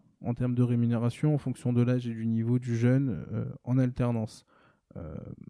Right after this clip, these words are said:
aujourd'hui, t'as des boîtes qui ont une politique assez agressive sur la rémunération des, des alternants, où ils se disent, « Bon, on va rajouter, euh, quinze, vingt pour cent en plus pour attirer le jeune,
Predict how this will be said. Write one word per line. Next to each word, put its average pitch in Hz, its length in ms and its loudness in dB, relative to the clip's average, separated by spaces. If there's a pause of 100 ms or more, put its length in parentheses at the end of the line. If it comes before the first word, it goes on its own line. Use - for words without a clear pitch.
(520)
aujourd'hui, 135 460 4
t'as 143 120 4
des 123 140 4
boîtes 135 400 2
qui - 200 -4
ont 131 140 4
une 123 80 2
politique 135 640 -2
assez 139 240 0
agressive 139 580 -2
sur 131 220 -6
la 113 140 -4
rémunération 120 640 0
des, 127 180 -4
des 120 220 0
alternants, 117 520 0 (440)
où 151 100 6
ils 139 220 6
se 127 60 -2
disent, « 139 180 4
Bon, 135 100 4
on 120 40 2
va 117 100 2
rajouter, 123 560 4
euh, 113 360 0
quinze, 127 360 2
vingt 131 100 4
pour 131 240 -4
cent 127 160 0
en 120 60 0
plus - 400 -6 (600)
pour 135 180 2
attirer 135 320 0
le 135 120 6
jeune, 117 320 2